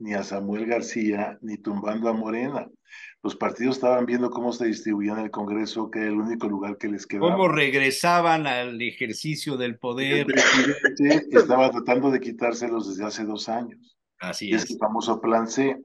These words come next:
Speaker 1: Y el
Speaker 2: Sí.
Speaker 1: presidente tiene en la mente de la ciudadanía
Speaker 2: El Plan
Speaker 1: la
Speaker 2: C.
Speaker 1: idea vendida del Plan C.
Speaker 2: Pero, a ver, fíjate,
Speaker 1: Lleguemos
Speaker 2: ahí,
Speaker 1: a
Speaker 2: ahí hay,
Speaker 1: estos
Speaker 2: ahí hay
Speaker 1: tonos.
Speaker 2: un detalle, doctor.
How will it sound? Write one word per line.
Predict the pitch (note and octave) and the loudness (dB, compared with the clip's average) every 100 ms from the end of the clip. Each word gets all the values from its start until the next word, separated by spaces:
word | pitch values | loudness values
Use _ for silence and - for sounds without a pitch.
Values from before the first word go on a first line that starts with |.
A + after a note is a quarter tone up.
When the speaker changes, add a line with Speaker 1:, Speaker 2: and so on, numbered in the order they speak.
| - | -6
Speaker 1:
Y | A2+ | -6
el | |
Speaker 2:
Sí. | G#2+ | -2
Speaker 1:
presidente | A#2 B2 A2+ D3 D#3+ - _ | 0 2 2 2 0 -6 _
tiene | C#3 C#3+ B2+ G2+ - | 2 4 4 0 -2
en | G#2 G#2 | -2 0
la | G2+ | -2
mente | G#2+ D3 D3+ D#3+ | -2 -4 0 0
de | C#3+ | 0
la | A#2 | -2
ciudadanía | A#2 A#2+ A2+ A2 A#2 G#2+ F2+ - _ _ | -6 -4 -4 -4 -6 -8 -10 -14 _ _
Speaker 2:
El | - G2+ | -10 -2
Plan | B2 | 0
Speaker 1:
la | G#2 | 2
Speaker 2:
C. | G2+ | 2
Speaker 1:
idea | G#2 A#2+ - | 0 -2 0
vendida | C3+ C3 B2 C#3 C3+ B2+ | 2 4 6 6 8 4
del | A#2 G#2+ | 2 -2
Plan | A#2+ A#2 A#2 | -2 -2 -2
C. | - C3 - - _ - | -2 -2 -4 -10 _ -2
Speaker 2:
Pero, | C3 C3+ | 2 4
a | A#2+ | 4
ver, | D#3 | 4
fíjate, | D3+ F3 A#2 | 2 0 -2
Speaker 1:
Lleguemos | C3 C3+ C3 - | 2 4 4 4
Speaker 2:
ahí, | F3+ | 4
Speaker 1:
a | D3 | 6
Speaker 2:
ahí | D#3 | 6
hay, | F#3+ C3+ | 4 2
Speaker 1:
estos | A#2+ - | -2 0
Speaker 2:
ahí | C#3 | 4
hay | G3+ | 6
Speaker 1:
tonos. | F#3+ G#3+ | 6 4
Speaker 2:
un | |
detalle, | E3+ D3+ E3+ F3+ E3 | 2 2 2 2 2
doctor. | C#3 - D3+ D3+ | 0 -2 -2 -2